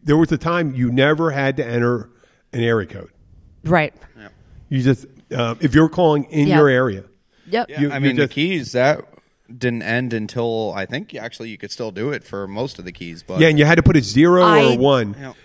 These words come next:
Speaker 1: in front of it if you were dialing out of your area.
Speaker 2: Yeah.
Speaker 1: And what? And
Speaker 3: Um,
Speaker 1: so the keys, what?
Speaker 3: Yeah, no. Um,
Speaker 2: We're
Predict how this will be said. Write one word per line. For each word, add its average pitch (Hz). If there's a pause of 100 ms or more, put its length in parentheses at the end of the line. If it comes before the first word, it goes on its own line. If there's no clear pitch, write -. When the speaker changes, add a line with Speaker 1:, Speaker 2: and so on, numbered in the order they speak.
Speaker 1:
in 123
front 123
of 123
it 127
if 120
you 131
were 131
dialing 120
out 123
of 147
your 113
area. 101 (140)
Speaker 2:
Yeah. 156 (100)
Speaker 1:
And 110 (100)
what? 139 (280)
And 127
Speaker 3:
Um, 120
Speaker 1:
so 147
the 123
keys, 165
what? 120
Speaker 3:
Yeah, 165
no. 151
Um, 113
Speaker 2:
We're 196